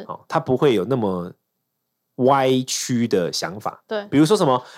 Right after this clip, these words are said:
Speaker 1: 因为我跟你有恨意，所以你今天跟他好，我就要害他。像这么复杂的关系就不是鬼的逻辑。
Speaker 2: 是。
Speaker 1: 鬼的逻辑往往都很简单。好，那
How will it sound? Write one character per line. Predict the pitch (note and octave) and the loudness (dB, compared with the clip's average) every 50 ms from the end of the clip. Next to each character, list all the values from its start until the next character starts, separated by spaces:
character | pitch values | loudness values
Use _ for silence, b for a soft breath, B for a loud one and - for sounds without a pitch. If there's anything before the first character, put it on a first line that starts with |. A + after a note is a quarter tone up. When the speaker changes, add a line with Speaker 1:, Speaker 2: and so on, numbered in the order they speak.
| C#3 - | -6 -2
Speaker 1:
因 | G#3 G#3+ A3+ A#3+ | 0 2 4 6
为 | A#3+ G#3 | 6 6
我 | D#3+ C3+ F#3 - | 6 6 4 4
跟 | - F#3 F#3 F3 | 4 2 4 4
你 | E3 E3 | 2 4
有 | D#3+ C#3+ A2 G2+ | 4 4 2 2
恨 | - - F#3+ D#3+ | 2 2 2 2
意， | E3 D#3+ | 2 0
所 | C#3+ - D3 C#3+ | 0 2 2 2
以 | D3+ | 2
你 | D3+ C#3+ A#2 | 2 0 -2
今 | G#2 - D3+ D3 | -2 -2 -2 0
天 | D3 D3+ D3+ | 0 0 0
跟 | D3+ D#3 D#3+ | 0 0 0
他 | D#3+ E3 E3 | 0 0 0
好， | D3+ C3 F#2 | 0 0 0
我 | G2 G2+ G#2 G#2+ | 0 0 0 2
就 | C#3+ | 2
要 | D3 C#3+ C#3+ | 2 2 2
害 | C3+ - D#3 C3 | 0 -2 -4 -4
他。 | A#2+ B2+ | -4 -4
像 | B2+ - B3 A#3 | -2 -2 -2 -2
这 | G#3 A#3 | 0 -2
么 | F#3 D#3+ | -2 -2
复 | - - G3 D3+ | -2 -2 -2 -2
杂 | B2 A2 G#2+ | 0 -2 -2
的 | A#2+ | -2
关 | - B2+ B2 B2 | -2 -2 -2 -2
系 | B2 | -2
就 | B2+ C3+ | -4 -6
不 | - - B2+ | -4 -4 -4
是 | A#2+ - - | -4 -2 -2
鬼 | - - D#2+ | -4 -4 -4
的 | D2+ D#2+ | -6 -8
逻 | D2+ D2 D2+ | -10 -10 -10
辑。 | - - - | -12 -14 -16
Speaker 2:
是。 | - - A#3+ A3+ A3 B B B B B | -12 -10 -10 -10 -10 B B B B B
Speaker 1:
鬼 | _ - E3 D#3+ | _ 4 6 6
的 | D#3+ | 6
逻 | F3 | 6
辑 | F3+ E3+ | 6 4
往 | E3 D#3 E3 | 4 4 4
往 | C#3+ - | 4 2
都 | D#3+ | 0
很 | D3 - A#2+ G#2 A#2+ | 0 0 -4 -6 -6
简 | - F2 - - | -8 -10 -8 -8
单。 | - F#2 F2+ F#2+ G#2+ _ _ | -10 -10 -10 -10 -16 _ _
好， | _ - E2 - b b b b b b | _ -14 -14 -14 b b b b b b
那 | - G3+ F3 C3 | 2 2 2 0